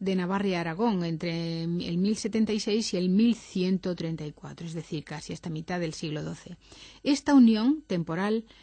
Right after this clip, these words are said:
eh, política temporal, trajo como consecuencia, mm, la extensión del derecho aragonés a terri-, a los territorios navarros y, al mismo tiempo,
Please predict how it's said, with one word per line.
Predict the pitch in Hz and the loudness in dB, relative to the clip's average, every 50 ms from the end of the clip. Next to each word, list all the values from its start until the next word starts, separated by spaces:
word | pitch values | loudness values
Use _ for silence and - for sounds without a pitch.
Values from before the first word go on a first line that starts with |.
| - - - - _ | -20 -20 -20 -20 _
eh, | - 175 170 170 160 | -8 -6 -4 -4 -4
política | - 165 165 202 233 220 180 - 160 165 | -4 -2 0 0 0 0 -2 -8 -8 -4
temporal, | 175 220 226 220 220 208 208 208 208 | 0 0 0 2 2 0 0 0 0
trajo | - 226 262 - - 294 277 - | 0 -2 -2 -2 -2 -4 -4 -2
como | - 233 208 185 - | 0 0 0 0 0
consecuencia, | - 170 165 - 175 160 - 226 247 262 262 - - 285 294 294 294 302 - _ _ - | -2 -4 -4 -4 -4 -2 2 4 4 4 4 2 0 0 2 2 2 2 0 _ _ -4
mm, | 208 190 180 180 180 175 175 170 170 170 175 185 - - - - - - - | -2 -2 -2 -2 -2 -2 -2 -2 -2 -2 -2 -4 -6 -10 -20 -20 -18 -8 -4
la | 190 | -2
extensión | 190 185 - - 185 175 - - 269 277 262 | -2 -2 -2 -2 0 0 2 6 8 8 8
del | 233 196 180 | 8 8 4
derecho | 175 175 226 247 - - 277 | 2 2 0 0 0 0 2
aragonés | 269 269 262 285 262 233 233 285 277 - _ - - - - - | 2 4 6 6 6 8 6 4 2 0 _ -16 -20 -20 -14 -8
a | 180 175 160 | -6 -4 -2
terri-, | - 175 165 170 165 - | -2 -4 -4 -4 -6 -6
a | - 190 | -4 -4
los | 170 160 | -4 -2
territorios | - 180 160 160 165 170 214 226 220 190 170 | -2 -4 -4 -4 -2 0 2 2 2 2 2
navarros | 170 156 160 180 190 180 156 147 156 - - | 0 -2 -2 -2 -2 -2 -2 -4 -6 -8 -6
y, | - 196 | -4 -4
al | 165 170 | -2 0
mismo | 170 165 160 175 175 170 | 0 0 0 -2 -2 0
tiempo, | - 262 269 254 233 - 269 285 330 320 | 4 6 6 6 6 6 2 0 0 -2